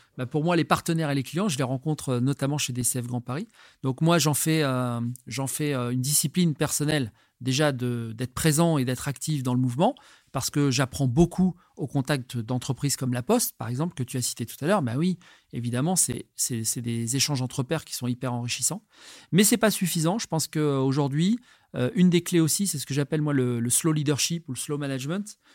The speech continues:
C'est, euh, comme dans la vraie vie, en fait, euh, on est dans un monde qui s'accélère et en fait, on doit prendre, euh, régulièrement des temps d'oxygénation. Euh, j'étais encore hier avec le directeur général d'une boîte, euh, d'un grand groupe, euh, allemand qui, euh, m'expliquait en fait que tous les mois,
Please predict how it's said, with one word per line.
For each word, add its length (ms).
C'est, 320
euh, 560
comme 200
dans 120
la 100
vraie 180
vie, 220
en 80
fait, 380
euh, 400
on 160
est 80
dans 180
un 60
monde 180
qui 120
s'accélère 520
et 80
en 80
fait, 220
on 80
doit 200
prendre, 380
euh, 340
régulièrement 680
des 140
temps 180
d'oxygénation. 760
Euh, 200
j'étais 240
encore 260
hier 140
avec 160
le 60
directeur 360
général 320
d'une 180
boîte, 300
euh, 180
d'un 140
grand 180
groupe, 300
euh, 220
allemand 360
qui, 300
euh, 160
m'expliquait 500
en 100
fait 220
que 80
tous 180
les 100
mois, 340